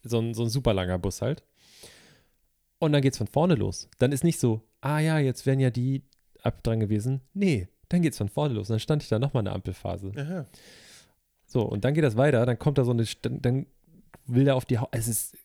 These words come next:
Speaker 1: grandios. Also man fährt hier Rennen mit Busfahrern.
Speaker 2: Schrecklich.
Speaker 1: War das dein Magen?
Speaker 2: Ja,
Speaker 1: eigentlich?
Speaker 2: ich hab sehr schweres Magenknurren.
Speaker 1: Ähm,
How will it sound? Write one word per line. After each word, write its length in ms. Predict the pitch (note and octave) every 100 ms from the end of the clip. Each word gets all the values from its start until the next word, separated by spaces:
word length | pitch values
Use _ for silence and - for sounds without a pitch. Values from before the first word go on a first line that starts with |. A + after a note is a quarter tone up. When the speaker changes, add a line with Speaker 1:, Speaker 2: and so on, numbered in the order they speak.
| _ _
Speaker 1:
grandios. 640 | - B2 C3 G#2 F2+ - -
Also 220 | A#2 B2
man 160 | C3
fährt 240 | C3 C#3 C#3
hier 420 | C3 A#2+ A#2 - - - -
Rennen 360 | A#2 C3+ D3+
mit 160 | C3 -
Busfahrern. 520 | B2+ - F#2 F2+ F2+ F#2+ - _ _ _ _ _ _ _ _ -
Speaker 2:
Schrecklich. 320 | - A2+ -
Speaker 1:
War 60 | G#2
das 100 | F#2+
dein 180 | F#2+
Magen? 460 | F2 D#2+ F2 D3 G3+ _ -
Speaker 2:
Ja, 220 | B2+ A2+
Speaker 1:
eigentlich? 180 | G#3+ -
Speaker 2:
ich 120 | -
hab 80 | - _ -
sehr 160 | G2+
schweres 420 | - - G#2+ G2
Magenknurren. 500 | G#2+ G2 G2 - G2+ G2 - - - - - _ _ -
Speaker 1:
Ähm, 480 | A2+ G#2 G2 F#2+